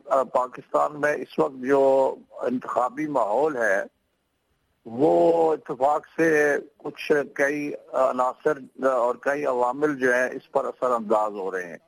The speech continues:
آ، خاص طور پر جو دہشت گردی کا ایلیمنٹ ہے یا عنصر ہے،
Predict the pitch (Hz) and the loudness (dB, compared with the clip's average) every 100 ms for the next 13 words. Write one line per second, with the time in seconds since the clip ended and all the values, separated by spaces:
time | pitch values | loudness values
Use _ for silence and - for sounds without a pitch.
0 | _ _ _ _ _ _ _ - _ - | _ _ _ _ _ _ _ -20 _ -2
1 | 123 123 113 - 127 143 _ 147 143 131 | 0 0 -2 -2 -2 -2 _ 0 0 0
2 | 147 147 147 139 143 143 139 123 135 123 | 0 2 2 2 2 2 0 0 0 0
3 | 117 - 139 117 123 117 131 160 165 147 | -4 -6 -10 -2 -2 -2 -2 0 2 2
4 | 143 - - _ - 131 143 139 131 123 | 0 -4 -12 _ -4 -4 -2 -4 -4 -2
5 | 120 123 123 123 - 127 123 156 131 107 | -2 -2 -4 -4 -4 -8 -4 -2 -2 -2
6 | 104 | -2